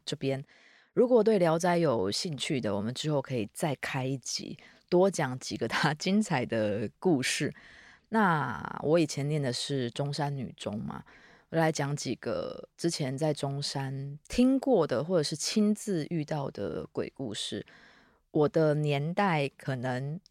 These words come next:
离现在有点久哦，所以那个时候中山还没有新大楼，我们是在旧大楼上课的。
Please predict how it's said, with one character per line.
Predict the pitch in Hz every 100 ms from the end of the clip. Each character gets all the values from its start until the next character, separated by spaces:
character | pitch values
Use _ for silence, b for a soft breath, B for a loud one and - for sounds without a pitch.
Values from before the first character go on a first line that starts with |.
| _ _ _
离 | - 147
现 | 156 214 160
在 | 185 202 185
有 | 160 170
点 | 170 151 170
久 | - 131 - 80
哦， |
所 | 143 202
以 | 202
那 | 220
个 | 190
时 | -
候 | 156 156
中 | 151 151
山 | 156 156
还 | 151 127
没 | 135
有 | 110
新 | - 135 127 127
大 | 139 - -
楼， | - - - B B B
我 | 139
们 | 151
是 | 175
在 | 208
旧 | 185 190
大 | 165 160
楼 | 135 135
上 | 131 147 120
课 | - 139 -
的。 | -